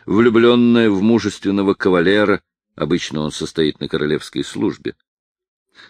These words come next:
с которым судьба её жестоко разлучает. На долю влюблённой пары выпадает множество испытаний,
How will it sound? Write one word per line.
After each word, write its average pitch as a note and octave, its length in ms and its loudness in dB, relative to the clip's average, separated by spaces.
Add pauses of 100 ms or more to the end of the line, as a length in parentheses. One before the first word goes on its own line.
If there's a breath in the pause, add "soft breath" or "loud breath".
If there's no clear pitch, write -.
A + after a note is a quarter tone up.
(100 soft breath)
с - 120 -14
которым G#2 360 2
судьба A2+ 640 0
её E2+ 420 -2
жестоко D#2 480 -4
разлучает. C#2+ 880 -8 (1120 loud breath)
На G#2 180 0
долю A2+ 280 6
влюблённой A2 520 4
пары A#2+ 460 0 (240)
выпадает A2 520 2
множество B2 720 2
испытаний, F#2 760 -2